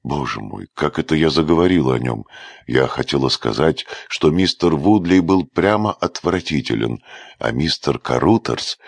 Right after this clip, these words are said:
значительно старше первого, был более привлекателен. Это был смуглый, худой, гладко выбритый, молчаливый человек. У него были вежливые манеры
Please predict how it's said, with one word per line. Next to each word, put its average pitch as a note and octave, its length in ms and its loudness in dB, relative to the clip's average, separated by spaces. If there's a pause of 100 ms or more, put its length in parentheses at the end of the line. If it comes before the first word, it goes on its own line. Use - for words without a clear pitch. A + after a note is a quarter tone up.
(160)
значительно B2 680 2
старше - 600 0
первого, B1+ 600 2 (200)
был E2+ 260 2
более D#2 400 4
привлекателен. B1 920 -4 (540)
Это C3+ 200 4
был C3 180 6
смуглый, F#2 560 2
худой, C2+ 600 0 (340)
гладко D2 500 2
выбритый, D#2+ 560 2
молчаливый D2+ 720 2
человек. C#2+ 720 -4 (420)
У - 120 0
него F2 260 6
были A#2 220 6
вежливые F2 640 6
манеры D2 600 2